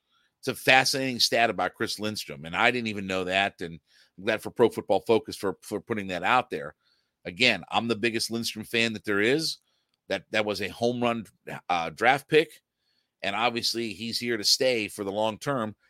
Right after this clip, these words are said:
And again, you wonder why he's a twenty million dollar a year guard. That's the reason why. That's the reason why when he's completely influencing a game and able to do everything that he does on that right-hand side of the offensive line,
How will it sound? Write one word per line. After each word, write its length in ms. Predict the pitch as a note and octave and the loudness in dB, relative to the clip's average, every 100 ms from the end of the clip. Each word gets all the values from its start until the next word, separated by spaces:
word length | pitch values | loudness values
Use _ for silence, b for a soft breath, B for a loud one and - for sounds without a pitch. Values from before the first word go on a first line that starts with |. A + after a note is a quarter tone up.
| _ - | _ -12
And 80 | G2 | -4
again, 260 | A#2 A#2+ | 0 0
you 100 | G2+ | -2
wonder 280 | G2 B2 B2 | -2 2 2
why 320 | A2 A2+ A#2 | 2 0 0
he's 260 | A#2 B2+ G#2+ | -4 -4 -4
a 240 | G#2+ G#2 - | -6 -10 -10
twenty 320 | A#2 A#2+ B2 | -6 -4 -2
million 340 | A#2+ A#2+ A#2 | 0 0 -2
dollar 380 | A2 A2+ A#2 A2+ | -2 0 0 0
a 60 | G#2+ | -2
year 260 | A2 A#2+ | -4 -6
guard. 460 | G2+ A2+ A#2 D3 E3 _ _ _ - | 2 4 4 2 -2 _ _ _ -6
That's 220 | B2 - | -2 0
the 100 | C#3 | 0
reason 400 | C3 C3+ C3+ C#3 | 2 0 0 0
why. 360 | D3+ D#3 D#2 - _ _ _ - | 0 0 -4 -12 _ _ _ -4
That's 220 | G#2+ - | 0 0
the 100 | C3+ | 0
reason 340 | C#3 C#3 C3+ | -2 0 -2
why 200 | B2+ C#3 | 0 0
when 160 | A#2+ G#2 | 0 -4
he's 240 | A#2 B2+ | -6 -6
completely 480 | - A2+ - D3 C3 | -6 -6 -2 -2 -2
influencing 580 | A#2+ C3+ - B2 A2+ A2 | -6 -8 -6 -6 -6 -6
a 40 | |
game 360 | G2+ B2+ A#2 G2 _ b b | -4 -2 -2 -4 _ b b
and 140 | F#2+ F2 | -10 -2
able 240 | B2 B2 | 0 0
to 100 | A#2 | -2
do 320 | G2 C3 B2 - | 2 2 2 0
everything 400 | A#2 C3 C3+ B2 | 0 -2 -4 -6
that 100 | A2 | -6
he 160 | B2 | -6
does 320 | A2+ B2+ A#2+ G#2 | -2 2 2 0
on 100 | G#2 | -4
that 120 | F#2+ | -2
right-hand 480 | F#2+ A2+ A2+ B2 A2 | 0 0 -2 -6 -2
side 160 | A#2+ | -2
of 60 | A2 | -2
the 120 | G2+ | 0
offensive 480 | G2+ G#2+ A2+ G2 F#2 | 0 0 -4 -8 -8
line, 440 | G#2 B2 F#2+ F2+ | -4 -2 -2 -6